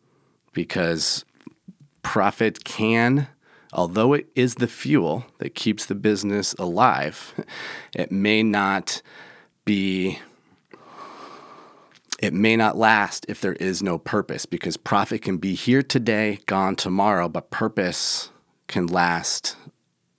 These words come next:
a long time. Purpose may be more, um,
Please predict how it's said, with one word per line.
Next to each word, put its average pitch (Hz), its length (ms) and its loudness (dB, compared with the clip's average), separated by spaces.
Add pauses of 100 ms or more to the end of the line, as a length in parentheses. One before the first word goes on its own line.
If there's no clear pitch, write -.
(140)
a 87 100 0
long 87 340 2
time. 82 420 -2 (140)
Purpose 113 340 0
may 95 180 0
be 87 180 -2
more, 87 380 -2 (260)
um, 57 500 -4